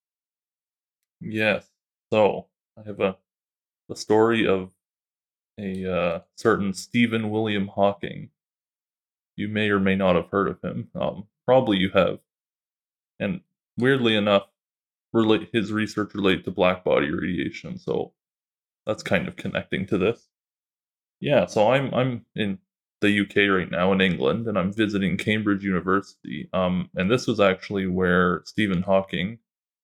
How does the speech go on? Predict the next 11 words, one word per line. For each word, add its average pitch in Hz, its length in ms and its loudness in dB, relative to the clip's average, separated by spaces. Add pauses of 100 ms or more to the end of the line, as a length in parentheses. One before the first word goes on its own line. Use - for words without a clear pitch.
(160)
was 104 100 -6
a 92 80 2
professor - 640 0
at, - 220 0 (720)
a 101 120 -4
professor - 500 0
at. - 220 -2 (1400)
So 113 280 4
Stephen 143 440 2
William 117 300 2
Hawking, 104 640 0